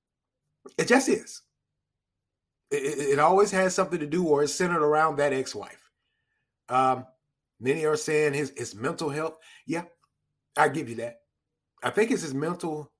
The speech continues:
health, but I think it's more his heart's broken. <laughs> Guy has a broken heart. He's trying to work himself through some things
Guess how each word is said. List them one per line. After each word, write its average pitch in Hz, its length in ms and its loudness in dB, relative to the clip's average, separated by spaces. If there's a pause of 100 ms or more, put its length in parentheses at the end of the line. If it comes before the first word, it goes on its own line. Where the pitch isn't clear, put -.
(360)
health, 151 240 -2 (720)
but 123 100 -4
I 110 100 -4
think 214 260 -2
it's - 160 -10
more 113 420 -6 (1300)
his - 100 -12
heart's 156 280 2
broken. - 300 -18 (420)
<laughs> 127 320 -8 (1500)
Guy 156 260 8
has 156 220 4
a 139 60 0
broken 156 380 2
heart. 180 360 2 (1040)
He's 123 140 -8
trying 180 260 2
to 156 60 -2
work 190 200 2
himself 190 480 0
through 233 220 2
some 160 200 -6
things - 540 -20